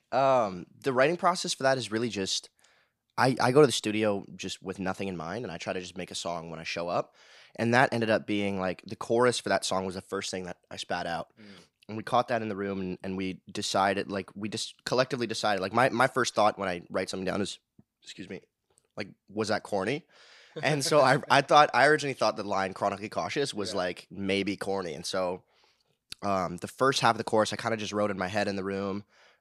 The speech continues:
Speaker 1: And then we looked at it, and then my writer, Zach, was like,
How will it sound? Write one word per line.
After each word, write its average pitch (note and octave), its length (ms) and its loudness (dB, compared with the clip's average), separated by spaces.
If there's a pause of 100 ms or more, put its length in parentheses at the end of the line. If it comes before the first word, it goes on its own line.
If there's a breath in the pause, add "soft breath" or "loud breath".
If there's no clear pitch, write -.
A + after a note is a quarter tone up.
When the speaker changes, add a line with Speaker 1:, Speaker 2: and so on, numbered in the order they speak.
(100)
Speaker 1:
And G#2 220 -6
then F#2+ 440 -6 (100)
we F#2+ 400 -8 (460)
looked G#2+ 280 -4
at A#2 80 0
it, A#2 180 2
and G2+ 180 -4
then F#2+ 380 -4
my G2 160 -2
writer, G2 300 0
Zach, F2+ 340 -2
was F2 100 -10
like, E2+ 180 -6